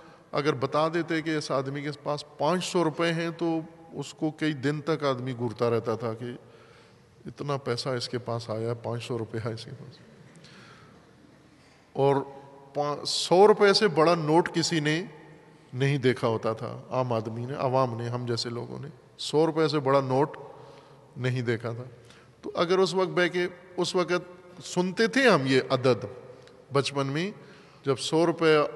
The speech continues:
بہت بڑا سرمایہ ہوتا تھا تو لاکھوں پتی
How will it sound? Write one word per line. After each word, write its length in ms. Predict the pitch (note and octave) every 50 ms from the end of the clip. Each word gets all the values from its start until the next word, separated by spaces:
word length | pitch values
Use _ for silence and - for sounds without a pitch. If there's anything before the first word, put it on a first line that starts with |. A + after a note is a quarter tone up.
| - A2+
بہت 160 | G#2+ D#3+ E3+ D3
بڑا 220 | C3+ D3 C#3 C3+
سرمایہ 440 | A#2+ - D3 B2+ C3 C3 B2+ B2+ C3
ہوتا 300 | B2+ B2 A#2 - A#2+ A2+
تھا 300 | A2 C#3 C#3 D3+ F3 F3+ - - - - - - - - - -
تو 320 | - F3 F3+ F3+ F3 F3+ - - - -
لاکھوں 440 | C#3 B2 B2+ C#3+ D#3+ D#3 - F3+ F3+
پتی 420 | - - D3 C#3+ - C3+ C3 A#2